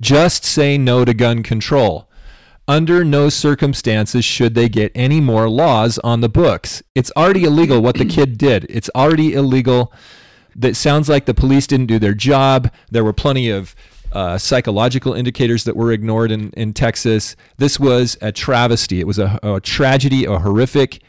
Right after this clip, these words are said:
situation, but it does not mean that good people should give in to evil statists.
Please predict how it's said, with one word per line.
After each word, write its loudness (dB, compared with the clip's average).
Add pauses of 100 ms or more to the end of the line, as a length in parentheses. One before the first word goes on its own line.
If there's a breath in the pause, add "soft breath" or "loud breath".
situation, -2 (320 soft breath)
but 0
it -6
does 2
not -2
mean -4
that -8
good 0
people -2
should -6
give -2
in -6
to -4
evil -2
statists. -2